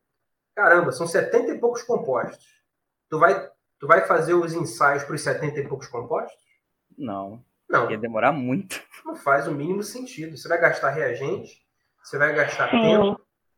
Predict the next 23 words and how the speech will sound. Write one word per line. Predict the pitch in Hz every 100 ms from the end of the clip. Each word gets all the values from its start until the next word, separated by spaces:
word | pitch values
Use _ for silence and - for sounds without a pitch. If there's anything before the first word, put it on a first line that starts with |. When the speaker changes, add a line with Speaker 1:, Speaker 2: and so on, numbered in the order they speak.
| _
Speaker 1:
você | -
vai | 139 156
gastar | 151 143 - 143
gente, | 131 139 170 220 -
porque | 147 - 143
você | 135 139
vai, | 135 - - _ -
pra | 135 135
cada | 170 190 180
um | 175
desses | 160 -
compostos, | 147 135 160 165
você |
vai | 175
ter | 170 170
que | -
ter |
um | 185 165
grupo | 165 208 226 170
ali | 156
de | 147
controle, | - 175 170 151 160 127
né? | 139 165